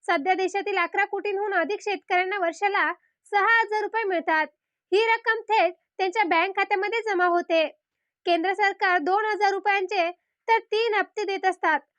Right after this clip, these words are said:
आणि खात्यामध्ये हे पैसे जमा होत असतात. या अंतरिम बजेटमध्ये यामध्ये आर्थिक तरतूद करून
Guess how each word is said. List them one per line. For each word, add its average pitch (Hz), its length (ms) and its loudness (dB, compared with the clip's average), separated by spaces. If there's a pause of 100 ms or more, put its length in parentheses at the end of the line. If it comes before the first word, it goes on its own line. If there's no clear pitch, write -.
(140)
आणि 349 180 -2
खात्यामध्ये 370 560 -2
हे 440 180 0
पैसे 440 340 -2
जमा 415 260 -2
होत 392 200 -4
असतात. 320 340 0 (440)
या 415 200 2
अंतरिम 381 600 -2 (300)
बजेटमध्ये 403 640 -2
यामध्ये 415 320 0
आर्थिक 370 440 0
तरतूद 415 360 0
करून 370 300 0